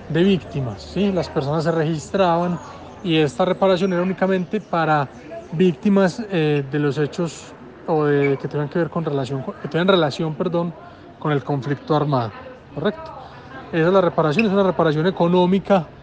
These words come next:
eh, en los dos casos que te estoy hablando es de una reparación económica.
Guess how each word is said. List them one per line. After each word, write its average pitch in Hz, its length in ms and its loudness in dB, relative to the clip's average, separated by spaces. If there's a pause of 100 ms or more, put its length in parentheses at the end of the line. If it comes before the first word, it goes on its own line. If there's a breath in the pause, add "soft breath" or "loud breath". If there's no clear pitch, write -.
(400 loud breath)
eh, 143 680 2 (880)
en 156 220 -4
los 156 200 0
dos 143 120 -8
casos 180 220 -2
que 190 60 -6
te - 40 -8
estoy 156 200 -2
hablando 175 260 0
es 175 80 -2
de 180 40 0
una 180 100 0
reparación 147 420 0
económica. 156 760 0